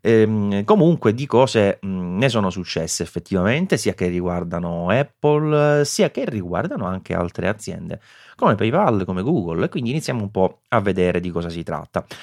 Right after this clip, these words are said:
Una cosa che mi ha incuriosito, ma davvero tanto, è che Google pare interessata a realizzare un ad blocker, eh, per il suo browser Chrome,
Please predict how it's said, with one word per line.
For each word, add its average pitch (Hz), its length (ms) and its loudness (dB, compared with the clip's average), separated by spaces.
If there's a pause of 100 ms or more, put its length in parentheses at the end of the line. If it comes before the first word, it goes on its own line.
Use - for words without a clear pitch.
(180)
Una 330 120 -2
cosa 339 220 -2
che 147 140 0
mi 151 260 0
ha 123 140 2
incuriosito, 117 1000 0
ma 113 200 2 (120)
davvero 107 480 2
tanto, 101 380 0
è 147 100 0
che 170 180 0 (220)
Google 180 520 4
pare 113 440 4
interessata 104 1000 4
a 104 280 2 (180)
realizzare 131 640 4
un 101 80 0
ad 127 220 0
blocker, 131 680 0 (360)
eh, 98 420 4
per 123 640 6
il 117 160 0
suo 107 300 0
browser 87 880 2 (100)
Chrome, 87 600 0